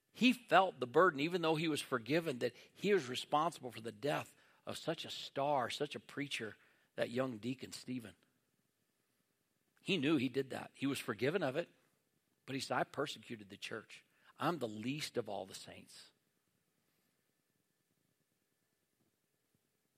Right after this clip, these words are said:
And he said, "You know, it's an amazing thing that God would love me. If by any means," the thought's like,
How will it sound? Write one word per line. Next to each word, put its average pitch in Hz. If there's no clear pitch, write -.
And -
he -
said, 117
"You 120
know, 127
it's 120
an 120
amazing 123
thing 113
that 104
God 120
would 110
love 107
me. 101
If 147
by 139
any 127
means," 107
the 127
thought's 170
like, 135